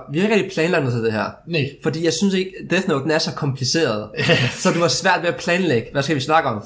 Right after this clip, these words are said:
Speaker 1: For der er så meget
Speaker 2: Mm.
Speaker 1: at tage fat af. Jeg, jeg kunne ikke, jeg, jeg sad, seriøst, jeg prøvede at sidde med et dokument og sådan, "Okay, hvad skal jeg lige sende en notes til Kasper, så vi har noget at snakke ud fra?" Jeg vidste ikke, hvor jeg skulle starte.
Speaker 2: Okay.
Speaker 1: Der er simpelthen så meget at tage fat i.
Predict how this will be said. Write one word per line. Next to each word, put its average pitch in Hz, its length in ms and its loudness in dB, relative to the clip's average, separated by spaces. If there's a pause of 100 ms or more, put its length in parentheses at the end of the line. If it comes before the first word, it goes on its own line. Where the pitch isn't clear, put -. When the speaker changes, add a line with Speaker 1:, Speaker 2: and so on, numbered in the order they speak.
Speaker 1:
For 160 80 4
der 151 100 2
er 135 100 2
så 156 100 -2
meget 143 160 4
Speaker 2:
Mm. 208 60 4
Speaker 1:
at 208 60 -2
tage 180 120 0
fat 151 120 0
af. 139 100 2
Jeg, 185 100 -4
jeg 147 80 0
kunne 185 100 4
ikke, 185 200 -2
jeg, 180 240 0
jeg 170 140 0
sad, 220 400 2
seriøst, 190 200 2
jeg 151 80 2
prøvede 214 140 4
at 226 40 -2
sidde 208 140 0
med 196 80 4
et - 120 0
dokument 165 220 0
og 185 60 0
sådan, 180 200 -2 (400)
"Okay, 98 420 -2
hvad 139 160 0
skal 139 240 -4
jeg 117 160 2
lige 131 320 0
sende 131 160 2
en 127 60 2
notes 117 260 0
til - 100 -4
Kasper, 107 260 -2
så 117 100 -2
vi 107 80 -2
har 117 240 0
noget 113 140 -2
at 113 60 -2
snakke 117 160 -2
ud 110 40 -4
fra?" 101 200 -6 (640)
Jeg 110 60 -10
vidste 101 140 -6
ikke, 101 60 -4
hvor - 60 -12
jeg - 40 -18
skulle - 180 -12
starte. - 140 -12 (500)
Speaker 2:
Okay. 202 240 2
Speaker 1:
Der 160 60 2
er 160 100 4
simpelthen 160 460 -2
så 147 100 -2
meget 135 200 2
at 127 60 -4
tage - 20 -10 (120)
fat 107 60 -2
i. 101 80 -4